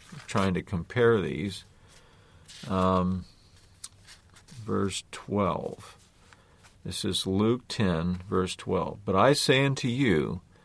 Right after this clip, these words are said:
it shall be more tolerable in that day for Sodom and, or s-, for Sodom than for that city. Woe unto you, Chorazin!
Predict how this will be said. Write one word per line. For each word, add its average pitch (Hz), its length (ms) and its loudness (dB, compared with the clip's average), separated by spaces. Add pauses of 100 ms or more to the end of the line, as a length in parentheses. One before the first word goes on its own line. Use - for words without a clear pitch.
(220)
it 95 120 -2
shall 98 200 4
be 104 180 4
more 127 260 6
tolerable 139 640 6
in 104 100 6
that 123 240 2
day 120 260 8
for 95 200 2
Sodom 123 460 6
and, 101 260 2 (160)
or 98 140 4
s-, - 260 -2
for 110 200 6
Sodom 104 680 6 (340)
than 95 180 2
for 95 160 -2
that 110 260 2
city. - 560 0 (1500)
Woe 131 840 8
unto 117 400 2
you, 113 360 4
Chorazin! 98 920 2